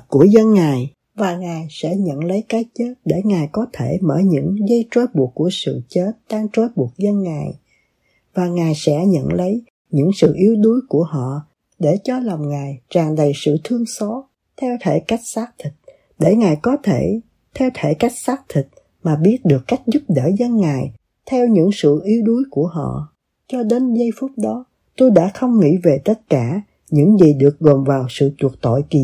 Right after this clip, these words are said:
diệu của Đấng Cứu Rỗi. Tôi đã thật sự không nhận biết rằng Chúa Giêsu Kitô sẽ mang lấy nỗi đau đớn của Giselle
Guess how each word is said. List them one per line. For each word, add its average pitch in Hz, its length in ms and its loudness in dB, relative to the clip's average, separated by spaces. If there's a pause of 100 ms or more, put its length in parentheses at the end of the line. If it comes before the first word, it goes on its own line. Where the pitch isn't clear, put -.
diệu 127 200 0
của 147 120 0
Đấng 185 220 0
Cứu 240 280 -4
Rỗi. 139 300 -4 (340)
Tôi 254 160 2
đã 185 220 -4
thật 160 120 -8 (180)
sự 143 280 -6
không 233 280 -2
nhận 156 240 0
biết 220 200 0
rằng 143 300 -2 (380)
Chúa 226 200 4
Giêsu 233 380 2
Kitô 226 580 -2 (220)
sẽ 156 260 0
mang 214 200 -2
lấy 226 180 4
nỗi 175 220 4
đau 202 240 2
đớn 202 260 0
của 175 260 2
Giselle 202 580 -4